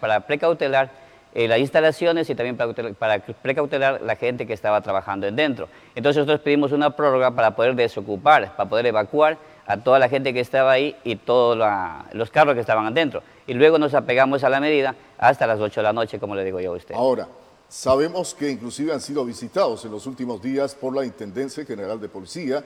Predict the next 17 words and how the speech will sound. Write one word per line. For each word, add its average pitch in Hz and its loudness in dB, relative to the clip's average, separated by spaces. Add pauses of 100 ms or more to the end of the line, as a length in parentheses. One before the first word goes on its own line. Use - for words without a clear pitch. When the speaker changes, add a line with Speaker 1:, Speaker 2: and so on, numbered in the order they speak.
(360)
Speaker 2:
ellos 143 -4
obviamente 135 -4
cumpliendo 127 -8
la 110 -4
disposición 123 -8 (100)
para 127 -4
controlar 113 -8
precios 143 -6 (340)
de 139 -4
los 131 -4
productos 120 -10
de 104 -10
primera 104 -10
necesidad. 92 -6 (200)
Speaker 1:
Sí, - -2
exacto, 113 -4
efectivamente. 123 -4